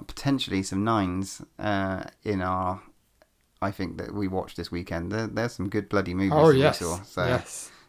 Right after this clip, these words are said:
Speaker 1: they weren't all, like, fives, which is fantastic. But, dude, what did we watch next?
Speaker 2: So, the next <clears throat> movie that we watched, we were quite excited for 'cause, um, it was called The Banishing.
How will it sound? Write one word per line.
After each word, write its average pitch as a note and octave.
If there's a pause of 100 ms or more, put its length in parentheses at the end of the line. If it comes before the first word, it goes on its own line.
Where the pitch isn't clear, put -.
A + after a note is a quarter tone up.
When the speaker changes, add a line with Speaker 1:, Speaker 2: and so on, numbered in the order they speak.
Speaker 1:
they G#2
weren't G#2
all, G#2 (120)
like, F#2
fives, F#2
which -
is -
fantastic. F2+ (320)
But, A#2+
dude, C#3 (100)
what C3
did C3
we C3+
watch C3
next? - (160)
Speaker 2:
So, D3+ (420)
the C3+
next E3 (120)
<clears throat> -
movie C#3
that D#3
we A#2
watched, - (380)
we C3+
were C3+
quite C#3
excited D3+
for D#3+
'cause, B2
um, C3
it C#3+
was C3+
called C#3 (100)
The C#3+
Banishing. C3